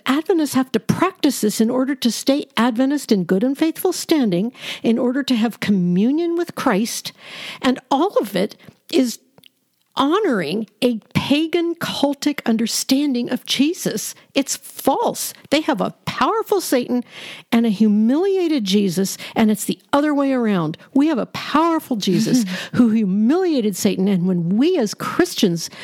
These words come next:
Speaker 1: take communion, we are remembering his death, where he nailed Satan's weapon to the cross, the law, and he redeemed us, and he put Satan to open shame.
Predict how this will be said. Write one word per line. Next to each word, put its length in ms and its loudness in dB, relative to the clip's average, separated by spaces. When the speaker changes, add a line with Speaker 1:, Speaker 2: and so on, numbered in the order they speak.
Speaker 1:
take 540 -2
communion, 680 0
we 400 2
are 120 0
remembering 540 2
his 220 -2
death, 500 -2
where 140 0
he 360 0
nailed 720 2
Satan's 480 0
weapon 460 2
to 80 0
the 100 0
cross, 540 -2
the 120 4
law, 440 0
and 200 2
he 380 0
redeemed 720 0
us, 280 -4
and 180 2
he 520 -2
put 320 0
Satan 380 0
to 180 -4
open 260 2
shame. 400 -4